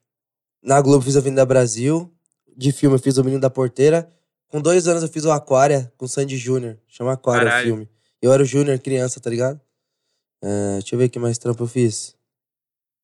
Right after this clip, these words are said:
Speaker 1: Sintonia, te-, fiz muito curta-metragem, fiz muito T C C de faculdade, tá ligado?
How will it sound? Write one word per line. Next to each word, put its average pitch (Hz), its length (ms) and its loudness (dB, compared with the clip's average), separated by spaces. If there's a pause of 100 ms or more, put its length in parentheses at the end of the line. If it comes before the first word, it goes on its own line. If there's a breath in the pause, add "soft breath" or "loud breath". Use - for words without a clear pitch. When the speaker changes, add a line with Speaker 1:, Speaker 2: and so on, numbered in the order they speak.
(480)
Speaker 1:
Sintonia, 143 1040 2
te-, 135 200 4
fiz 143 160 -8
muito 147 200 -12
curta-metragem, 139 920 -2 (260)
fiz 127 140 -2
muito 151 420 0
T - 200 -4
C 151 120 -2
C 143 140 -4
de 135 80 -14
faculdade, 143 540 0
tá 139 60 -4
ligado? 151 380 2